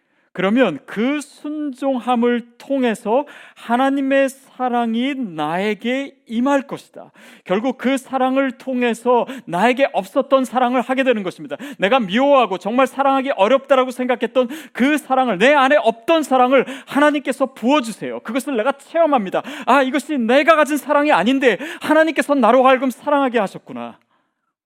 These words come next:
근데 그보다 더 놀라운 것은 뭔지 아십니까? 우리가 그 사람을 그렇게 순종함으로 사랑하게 될 때 그것을 통해서 어느 순간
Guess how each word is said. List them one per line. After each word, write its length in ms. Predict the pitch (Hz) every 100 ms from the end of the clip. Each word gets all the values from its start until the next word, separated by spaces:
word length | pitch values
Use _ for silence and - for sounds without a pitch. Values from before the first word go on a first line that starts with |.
| _ _ _ _ _ _ _
근데 200 | 143 131
그보다 640 | - 123 135 135 123 131 131 _
더 300 | - 131 165
놀라운 400 | 143 135 151 156
것은 200 | 147 143
뭔지 280 | 113 117 131
아십니까? 520 | 104 117 113 185 208 - _ _ _ _
우리가 200 | 131 139
그 180 | 156 135
사람을 760 | 127 156 147 143 139 139 180 185
그렇게 540 | - 139 - 165 170 - - _
순종함으로 1300 | _ _ 254 233 233 254 214 208 180 180 175 175 185 _ _ _ _
사랑하게 580 | _ - 139 131 127
될 200 | 123 92
때 520 | - 113 120 135 101 _ _ _ _ _ _ _ _
그것을 540 | - 117 - _ 113 _
통해서 640 | _ - 185 165 - 208 247 _ _ _ _
어느 240 | 123 123
순간 560 | - 127 113 117 117